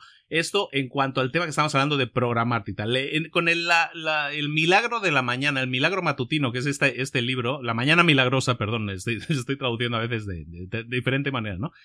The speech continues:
La Mañana Milagrosa lo que pretende es que tú recrees esa experiencia de levantarte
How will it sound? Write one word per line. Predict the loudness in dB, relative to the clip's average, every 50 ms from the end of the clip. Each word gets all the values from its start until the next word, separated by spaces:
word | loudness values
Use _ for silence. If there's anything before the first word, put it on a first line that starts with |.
| -20 -20 _ _
La | 2 4 4
Mañana | 6 4 4 4 2 2
Milagrosa | 0 0 0 0 -2 -2 -2 -2 -2 -2 -2 -4 -12 -20 _ _
lo | 2 4 4 4 4
que | 2 0
pretende | 0 0 -2 0 0 -2 -2 -2 -4 -8 -8 -10 -16 _ _
es | -2 -2 -2 -2 0
que | 2 2 2 2 -2 _ _
tú | -8 -8 -6 -8 -12 -18 _
recrees | -4 -2 -2 4 4 4 4 4 4 4 4 6 4 4 2 2 2
esa | 0 2 2
experiencia | 0 0 2 2 4 4 4 2 4 4 4
de | 4 4 4
levantarte | 4 2 2 2 0 -2 -2 0 0 0 0 -2 _ -2 -2 -2 -2